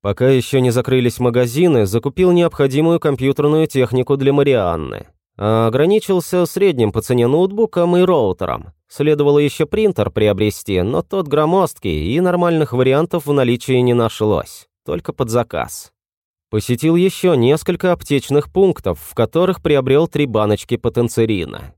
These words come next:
предварительно уточнив дату изготовления. Интуиция подсказывает, что в этом препарате не всё так просто.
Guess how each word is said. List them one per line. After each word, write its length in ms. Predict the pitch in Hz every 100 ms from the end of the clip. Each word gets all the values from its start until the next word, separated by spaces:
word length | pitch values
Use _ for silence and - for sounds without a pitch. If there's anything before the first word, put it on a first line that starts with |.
| _ -
предварительно 720 | 113 113 123 180 - 202 196
уточнив 460 | 180 147 131 131
дату 320 | 127 110 110 117
изготовления. 920 | 110 127 127 110 92 78 62 65 - _ _ _
Интуиция 680 | - 120 127 147 143 - 135
подсказывает, 720 | 131 123 - 160 139 143 139
что 260 | - - 127
в 100 | 120
этом 280 | 131 131 123
препарате 600 | 120 120 120 123 - 131
не 100 | 135
всё 260 | - 113
так 240 | 95 101 -
просто. 640 | 104 73 - - 57 -